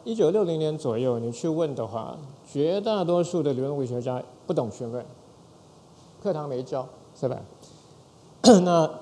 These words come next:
所以他那个时候就是能够发展这样的系统学，那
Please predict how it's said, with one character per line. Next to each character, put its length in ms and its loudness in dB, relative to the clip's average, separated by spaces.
所 160 0
以 60 6
他 300 -4
那 100 -6
个 80 -6
时 80 -10
候 60 -4
就 120 -6
是 420 -6
能 160 -6
够 280 0
发 320 -4
展 240 -4
这 60 -2
样 100 -2
的 60 -6
系 180 -8
统 260 -10
学， 340 -12
那 160 -6